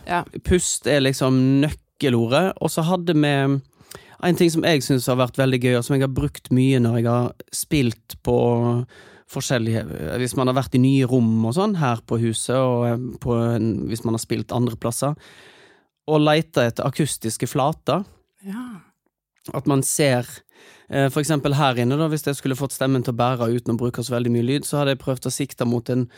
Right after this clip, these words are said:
Speaker 2: en, den kassen da, for eksempel. Der er det en, en liten kasse som er helt flat, og den kommer til å reflektere ganske godt med lyd. Eh, sånne ting var det logopeden vår tok oss med på. "Ok,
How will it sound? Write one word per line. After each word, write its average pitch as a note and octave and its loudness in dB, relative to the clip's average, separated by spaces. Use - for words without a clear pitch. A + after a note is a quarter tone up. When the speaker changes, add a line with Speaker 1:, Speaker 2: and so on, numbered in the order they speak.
Speaker 2:
en, C3+ -4
den C#3 -2
kassen B2+ -4
da, B2 2
for B2 -2
eksempel. B2+ -2
Der - -6
er D3 0
det C3+ 0
en, C3 -4
en B2+ -2
liten C3 -2
kasse D3 -2
som D#3 0
er D3 0
helt C3+ -6
flat, G3+ -4
og D#3+ -4
den D#3+ 0
kommer C3 0
til B2 0
å A#2+ -2
reflektere B2 -4
ganske A2+ -6
godt - -8
med G#2+ -4
lyd. - -6
Eh, C#3+ 2
sånne G3+ 2
ting E3 2
var F3 2
det D#3 2
logopeden C#3 0
vår A#2 0
tok - -6
oss - -10
med A2+ 0
på. A#2+ -2
"Ok, - -8